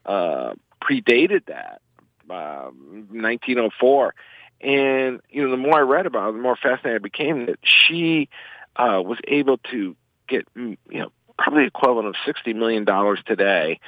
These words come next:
uh, by saying, basically, she was the illegitimate daughter of Andrew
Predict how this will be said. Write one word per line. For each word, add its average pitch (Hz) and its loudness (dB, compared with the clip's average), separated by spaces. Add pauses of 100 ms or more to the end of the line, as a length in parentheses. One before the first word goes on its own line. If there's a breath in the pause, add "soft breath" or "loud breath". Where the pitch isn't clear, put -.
(400 loud breath)
uh, 117 2
by 110 2 (160)
saying, 117 2
basically, 67 -4 (480 loud breath)
she 131 4
was 117 4
the 98 0
illegitimate 117 2
daughter 90 2
of 107 0
Andrew 95 -2